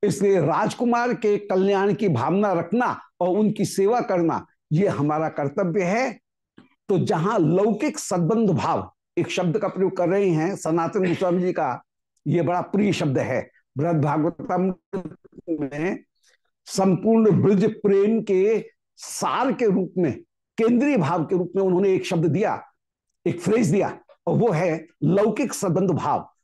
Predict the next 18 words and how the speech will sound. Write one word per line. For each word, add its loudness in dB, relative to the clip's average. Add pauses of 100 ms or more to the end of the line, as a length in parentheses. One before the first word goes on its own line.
(100)
लोक 2
में 0
जैसे 0 (440)
किसी 0 (680)
अपने 4 (460)
संबंधी 6
के 6
प्रति 2 (120)
सद्बंध 6
भाव 2
होता 2
है, -4 (1300)
ऐसा 0
सद्बंध 0
भाव -2 (680)
श्री 0
कृष्ण -2
में, -2